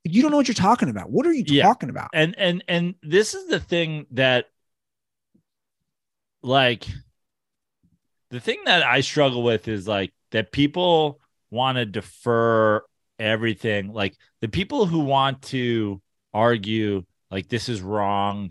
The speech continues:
Speaker 2: to punish Kyrie, like, f-, everybody becomes, like, a constitutional lawyer about, like, what is or what is not, like, free speech. It's like, what, it's like, can we just, can we just, like, agree that, like,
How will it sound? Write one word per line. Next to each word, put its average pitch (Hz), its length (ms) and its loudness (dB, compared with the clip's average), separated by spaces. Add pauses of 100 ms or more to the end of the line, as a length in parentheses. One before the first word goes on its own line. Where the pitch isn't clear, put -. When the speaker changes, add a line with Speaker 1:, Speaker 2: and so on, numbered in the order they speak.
Speaker 2:
to 104 100 -10
punish 101 380 -6
Kyrie, 101 260 -4
like, 101 260 -4 (720)
f-, - 80 -16
everybody 220 420 2
becomes, 165 380 -4
like, 131 140 -2
a 113 80 -4
constitutional 110 1400 -6
lawyer 82 600 -6 (600)
about, 101 300 -2
like, 87 320 -4 (320)
what 120 320 4
is 117 440 2
or 107 80 0
what 104 220 0
is 101 160 -4
not, 104 500 -4
like, 95 160 -14
free 110 340 -4
speech. 107 520 -4
It's 95 140 -12
like, 98 140 -4
what, 113 280 -8
it's 123 160 -8
like, 127 320 0 (800)
can 160 160 -4
we 254 80 -6
just, 453 260 2 (320)
can 185 140 -4
we 392 80 -10
just, 453 220 0
like, 311 180 -4
agree 123 880 0 (880)
that, 131 200 -4
like, 120 380 -2